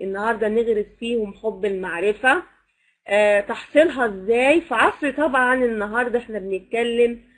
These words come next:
عن الانفجار المعرفي. طبعا، آه، الممارسات التعليمية النهاردة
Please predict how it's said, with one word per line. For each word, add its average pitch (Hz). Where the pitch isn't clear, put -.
عن 254
الانفجار 214
المعرفي. 269
طبعا، 220
آه، 196
الممارسات 208
التعليمية 220
النهاردة 214